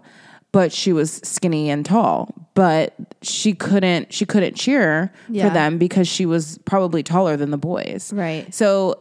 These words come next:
Speaker 1: it just sucked that you have such a good talent and, like, it has to end at high school. So then we started this club team, which was awesome. But I just think I loved the, I don't, is it documentary? I mean, what is, like,
Speaker 2: A docuseries.
Speaker 1: docuseries. There we go.
Speaker 2: Yeah.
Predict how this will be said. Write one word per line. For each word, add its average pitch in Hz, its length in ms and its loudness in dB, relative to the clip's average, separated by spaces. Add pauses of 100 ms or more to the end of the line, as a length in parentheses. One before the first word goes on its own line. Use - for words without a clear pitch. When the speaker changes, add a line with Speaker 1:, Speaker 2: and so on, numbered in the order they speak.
(120)
Speaker 1:
it 190 140 2
just 202 240 0
sucked 180 380 2
that 147 480 2
you 175 180 2
have 170 200 2
such 175 240 -4
a 180 60 -2
good 156 200 -2
talent 151 580 -2
and, 156 180 -4
like, 147 320 -6
it 156 200 -2
has 147 260 -4
to - 120 -2
end 147 280 -2
at 139 180 -2
high 156 180 -2
school. 135 320 -2
So 147 180 -4
then 143 200 -4
we 147 80 -2
started 143 340 -4
this 143 120 -4
club 156 260 -4
team, 123 320 -8 (300)
which 165 140 -4
was 147 120 -2
awesome. 147 500 -4 (360)
But 151 500 0 (160)
I 175 140 2
just 180 240 -2
think 175 260 -2
I 170 120 2
loved 165 560 2 (400)
the, 151 480 0 (180)
I 196 80 -2
don't, 247 200 -2
is 175 80 -2
it 165 100 -4
documentary? 208 540 -2
I - 100 -2
mean, 220 220 0
what 220 160 0
is, 240 140 0 (100)
like, 185 180 2
Speaker 2:
A - 20 0
docuseries. 185 640 -2
Speaker 1:
docuseries. 147 600 -2
There 143 120 -2
we 123 80 -4
go. 92 60 -6
Speaker 2:
Yeah. - 80 -6